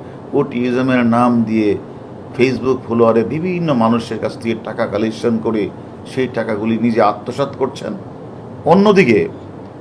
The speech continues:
এদেরকে চিকিৎসার জন্য একটি টাকাও খরচ করছেন না, এটা একটা ভয়াবহ অপরাধ। এবং আমি কোন এদের উল্টো তাদেরকে টর্চার, আহ, টর্চারের পরিমাণটা তিনি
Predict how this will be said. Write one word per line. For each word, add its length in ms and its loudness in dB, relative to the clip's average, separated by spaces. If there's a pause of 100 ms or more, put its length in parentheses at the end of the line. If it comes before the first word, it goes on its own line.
(220)
এদেরকে 640 8
চিকিৎসার 480 -2
জন্য 440 4 (240)
একটি 260 -2
টাকাও 340 4
খরচ 240 2
করছেন 420 -2
না, 160 -2 (580)
এটা 220 2
একটা 220 2
ভয়াবহ 460 8
অপরাধ। 420 4 (480)
এবং 220 2
আমি 220 2
কোন 160 0
এদের 540 2
উল্টো 480 6 (440)
তাদেরকে 460 2 (120)
টর্চার, 440 4
আহ, 760 0
টর্চারের 420 6
পরিমাণটা 380 2
তিনি 300 -2